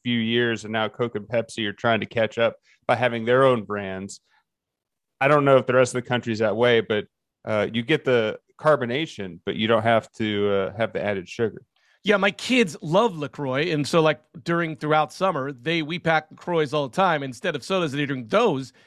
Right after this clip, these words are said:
Speaker 2: I, so I, I kinda wonder, like, is it just having the can and having something that kids like, or is it the actual soda?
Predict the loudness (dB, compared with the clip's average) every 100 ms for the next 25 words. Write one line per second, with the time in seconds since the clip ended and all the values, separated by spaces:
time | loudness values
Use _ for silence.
0 | _ _ -4 -2 2 2 2 0 -6 -2
1 | 0 0 0 0 0 0 -2 -2 -2 -4
2 | _ _ _ _ -4 -2 0 0 0 _
3 | -20 -8 -2 -2 -2 -4 -4 -6 -10 -8
4 | -4 -4 -2 0 -2 -2 -2 -2 -2 -4
5 | -2 -4 -2 -4 0 0 0 -4 -16 _
6 | _ _ -2 -2 -2 -4 -4 -2 -4 -8
7 | -14 -8 -4 -4 -4